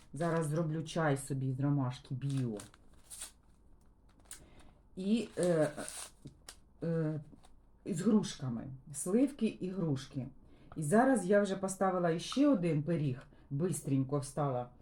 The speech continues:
Поставила м'ясо ще собі і, із індика в духовку. І в мене разом і торт, і м'ясо в одній духовці. І зараз я буду, е, пробувати цей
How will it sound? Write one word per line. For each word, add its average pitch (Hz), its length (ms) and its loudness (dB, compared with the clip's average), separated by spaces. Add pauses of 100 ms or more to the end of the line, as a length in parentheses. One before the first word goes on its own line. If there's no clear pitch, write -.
(200)
Поставила 180 600 2
м'ясо 220 580 2
ще 147 320 -4
собі 143 480 -2 (600)
і, 156 100 -2 (160)
із 135 320 -4
індика 151 520 0
в 131 120 -2
духовку. 131 640 -4
І 160 80 -4
в - 20 -2
мене 180 420 0
разом 151 460 0
і 165 80 -6
торт, 220 300 2 (120)
і 156 60 -2
м'ясо 170 460 -2
в 147 40 0
одній 151 260 0
духовці. 117 520 -8 (1400)
І 165 60 -8
зараз 170 440 0
я 165 100 2
буду, 175 500 0 (480)
е, 135 320 -2 (640)
пробувати 151 480 -2
цей 151 300 -2